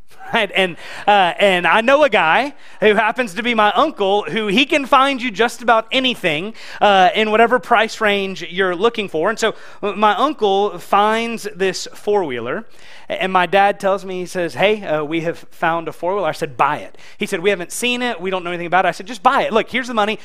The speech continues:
Take my money. Buy it." And so he said, "All right, fine, it's your money." So they go, they get this four-wheeler, they bring it home, and it was the ugliest four-wheeler you have ever seen. Uh, it had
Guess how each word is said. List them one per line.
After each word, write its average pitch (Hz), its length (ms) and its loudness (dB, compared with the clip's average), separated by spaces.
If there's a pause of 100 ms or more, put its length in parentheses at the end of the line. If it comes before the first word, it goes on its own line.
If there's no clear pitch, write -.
(140)
Take 214 160 2
my 254 100 4
money. 196 340 0 (180)
Buy 151 200 4
it." - 140 -14
And 180 120 -10
so 208 220 2
he 185 100 -6
said, 208 140 0
"All 214 100 6
right, 320 240 0
fine, 233 200 2
it's 196 100 -10
your 214 80 -2
money." 160 240 -2 (360)
So 175 260 2
they 165 140 2
go, 196 240 2
they 185 100 0
get 180 220 -4
this 165 140 -6
four-wheeler, 196 500 0
they 165 100 0
bring 170 240 -4
it 175 100 -6
home, 170 300 -8
and 160 160 -4
it 190 160 -4
was 170 220 -6
the 175 200 -8
ugliest 175 480 -4
four-wheeler 120 480 -8
you 127 180 -12
have 123 100 -10
ever 113 200 -8
seen. 101 300 -12 (460)
Uh, 160 420 4
it 190 220 0
had 190 440 2